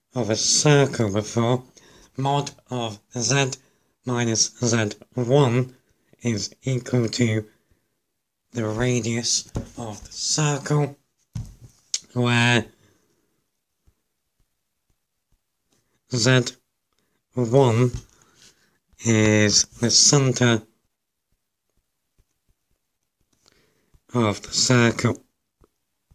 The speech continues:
So, if we compare what we have in the mod of z minus two to mod of z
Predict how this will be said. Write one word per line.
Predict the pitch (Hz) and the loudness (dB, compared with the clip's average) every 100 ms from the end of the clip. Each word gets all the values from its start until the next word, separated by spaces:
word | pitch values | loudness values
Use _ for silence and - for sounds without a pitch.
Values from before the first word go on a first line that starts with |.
| _ _ _ _ _ _ _ _ _ _ _ _ _ _ _ _ _ _ _ _ _ - - _ - _ - | _ _ _ _ _ _ _ _ _ _ _ _ _ _ _ _ _ _ _ _ _ -20 -20 _ -20 _ -12
So, | - 151 120 - - | -4 -4 -4 -8 -16
if | 131 131 | -14 -12
we | |
compare | 123 131 127 139 147 139 - - | -10 -10 -6 -2 -2 -4 -8 -16
what | 123 107 | -12 -12
we | 107 113 | -10 -12
have | 104 120 113 - - | -10 -8 -8 -10 -14
in | 120 107 | -12 -10
the | |
mod | 104 120 120 113 - 120 _ - | -10 -8 -10 -12 -20 -20 _ -16
of | 117 104 - - | -14 -14 -18 -10
z | 120 131 120 - _ _ _ _ - | -6 -6 -6 -10 _ _ _ _ -14
minus | 120 113 107 107 - _ _ | -10 -8 -10 -10 -12 _ _
two | - 131 131 131 131 _ _ _ - | -14 -8 -4 -6 -8 _ _ _ -12
to | 120 | -10
mod | 110 113 113 113 _ | -8 -6 -8 -10 _
of | 120 107 98 - | -14 -14 -16 -12
z | 117 120 | -6 -6